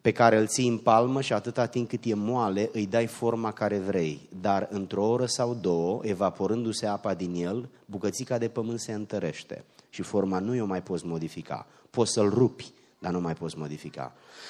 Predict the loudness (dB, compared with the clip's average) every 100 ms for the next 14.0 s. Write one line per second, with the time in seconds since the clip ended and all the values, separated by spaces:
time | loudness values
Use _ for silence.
0 | -8 6 8 10 8 8 6 2 2 4
1 | 4 4 6 6 6 2 -2 2 4 6
2 | 2 -2 -10 -18 -4 0 0 2 4 4
3 | 4 0 -2 -2 -2 0 0 0 -2 0
4 | -2 -2 -2 -2 -2 -2 -2 -4 -4 -6
5 | -6 -4 -4 0 -2 0 0 0 0 -2
6 | -2 -2 -2 -4 -4 -2 -2 -2 -4 -4
7 | -4 -8 -10 -10 -6 -4 -4 -8 -12 _
8 | -20 -20 -20 -8 -2 -2 -2 0 0 2
9 | 4 4 2 -2 -4 -4 0 2 0 0
10 | -2 0 -2 -4 -14 _ _ _ _ _
11 | _ _ _ _ _ 0 2 2 2 4
12 | 4 2 0 2 2 2 0 0 0 -2
13 | -2 0 2 0 0 0 0 -2 -6